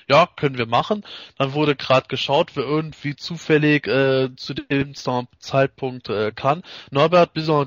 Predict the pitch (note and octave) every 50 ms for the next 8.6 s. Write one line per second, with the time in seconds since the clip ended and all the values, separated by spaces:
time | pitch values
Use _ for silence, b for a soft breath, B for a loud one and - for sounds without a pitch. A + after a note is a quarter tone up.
0 | C3+ - - D3+ - - D3 C#3 C3+ C#3 C#3 C#3+ C#3+ C3+ C3+ B2+ B2 - - D3+
1 | D#3+ F#3 F#3+ - - - F3+ F3+ F#3 E3 F3 E3+ E3+ E3+ E3+ - C#3 D3 D3 D3
2 | B B B B B B B _ - C#3+ C3+ - - C3 D3 F3 F3 - - -
3 | _ - - D3+ C#3 D3 - - - C#3 C#3 - - D#3+ - - C#3 - C3+ -
4 | - - F3 - - D#3+ D3+ D#3+ D#3 D3 D3 C#3+ C#3+ C#3 C#3 C3 - C3 B2 C3
5 | C3+ C#3+ D3 C3+ - - D3 C3+ C3+ C3 C3 B2+ - B2+ A#2+ A#2 A#2+ A#2 C3 D#3+
6 | F3+ F#3 F#3 E3+ C#3+ C#3+ D#3+ F3 - - - - - E3+ E3+ - - - - C#3+
7 | C3+ A2 A#2 B2 B2+ C#3 - - C3+ A#2+ B2 - - G#2+ A2 - - B2 A#2+ A#2
8 | - - - A#2+ A#2 D3 - - F3+ F3 -